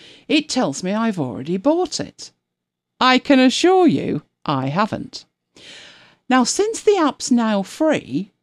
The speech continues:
that might explain it. But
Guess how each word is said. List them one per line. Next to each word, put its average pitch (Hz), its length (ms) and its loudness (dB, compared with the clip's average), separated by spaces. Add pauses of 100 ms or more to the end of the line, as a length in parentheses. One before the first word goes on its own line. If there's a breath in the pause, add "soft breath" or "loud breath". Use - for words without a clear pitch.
that 185 400 -4
might 226 280 -4
explain 208 640 -6
it. - 280 -18 (1200 soft breath)
But 247 220 2